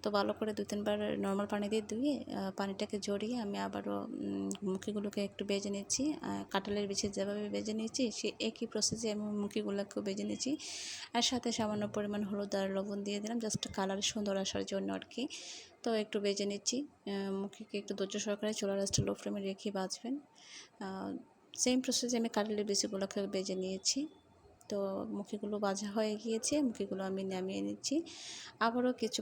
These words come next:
পরিমাণ তেল আমি অ্যাড করতেছি এখন, আহ, রান্না করার জন্য। আমি এখন তরকারি রান্না করব। তো রান্না করার জন্য আমি এখানে সরিষার তেল দিয়ে দিছি।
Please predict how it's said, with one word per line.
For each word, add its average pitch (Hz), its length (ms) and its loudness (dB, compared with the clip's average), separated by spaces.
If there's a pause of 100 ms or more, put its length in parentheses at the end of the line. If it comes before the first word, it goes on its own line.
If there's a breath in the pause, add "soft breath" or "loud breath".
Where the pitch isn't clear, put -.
পরিমাণ 202 280 4
তেল 190 200 2
আমি 190 180 2
অ্যাড 190 240 0
করতেছি - 640 0
এখন, 196 400 -2 (160)
আহ, 180 640 -2
রান্না 208 240 0
করার 175 280 0
জন্য। 196 440 0
আমি 180 260 0
এখন 196 160 -4
তরকারি 190 320 -2
রান্না 185 280 -2
করব। 214 360 -4 (440 loud breath)
তো - 60 -8
রান্না 208 240 0
করার 202 300 0
জন্য 220 280 0
আমি 196 140 0
এখানে 196 220 0
সরিষার 196 460 0
তেল 190 180 -2
দিয়ে 185 140 0
দিছি। 196 340 0